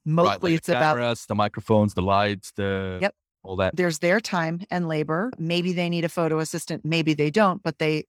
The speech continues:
Speaker 2: but they'll need somewhere to shoot. And again, some photographers get very creative and do outside portraits to avoid that. So,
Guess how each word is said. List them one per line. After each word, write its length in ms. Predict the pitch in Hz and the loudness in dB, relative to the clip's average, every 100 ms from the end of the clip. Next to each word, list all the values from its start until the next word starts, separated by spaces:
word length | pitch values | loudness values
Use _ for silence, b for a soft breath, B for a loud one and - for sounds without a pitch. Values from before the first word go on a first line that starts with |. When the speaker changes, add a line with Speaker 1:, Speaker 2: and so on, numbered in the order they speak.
| - | -6
Speaker 2:
but 160 | 156 | -4
they'll 160 | 156 151 | -2 0
need 260 | 175 202 | 0 -2
somewhere 560 | 170 - 202 202 202 196 | -4 -6 -2 0 0 -2
to 120 | - | -4
shoot. 440 | 180 - 156 - - | -6 -4 -4 -8 -12
And 140 | - 165 | -6 -6
again, 300 | 160 143 139 _ _ _ | -4 -8 -10 _ _ _
some 300 | - 151 151 | -4 -2 -2
photographers 440 | 165 170 175 190 | -2 -2 -2 -6
get 160 | - 180 | -6 -4
very 160 | 175 | -6
creative 340 | 175 196 269 254 | -2 0 2 2
and 100 | 165 | 0
do 140 | 160 - | -2 -2
outside 500 | 147 151 - 247 359 - | -4 -4 -2 0 0 -2
portraits 440 | 156 147 139 - | -6 -4 -6 -10
to 140 | - 147 | -4 -4
avoid 380 | 143 147 143 143 | 0 0 0 -2
that. 240 | - 127 | -6 -6
So, 340 | - 175 160 | -4 -2 -2